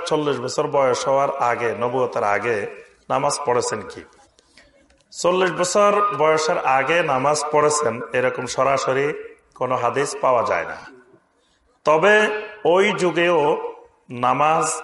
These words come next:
এবং এই জাতীয় এবাদত প্রচলন ছিল। মক্কার অনেক লোকেরাই এরকম সালাত আদায় করতেন, সেজদা করতেন, তারপরে,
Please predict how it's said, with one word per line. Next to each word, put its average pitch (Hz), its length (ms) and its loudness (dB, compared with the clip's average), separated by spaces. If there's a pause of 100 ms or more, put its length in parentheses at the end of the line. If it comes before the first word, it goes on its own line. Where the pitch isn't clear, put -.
এবং 139 340 -4
এই 147 120 2
জাতীয় 143 560 0
এবাদত 127 640 0 (160)
প্রচলন 135 480 -2
ছিল। 107 300 -8 (960)
মক্কার 151 420 2
অনেক 147 300 2 (680)
লোকেরাই 151 560 2
এরকম 156 400 0
সালাত 143 400 0
আদায় 131 200 0
করতেন, 156 680 -4 (520)
সেজদা 147 420 -2
করতেন, 135 580 -4 (580)
তারপরে, 120 800 -2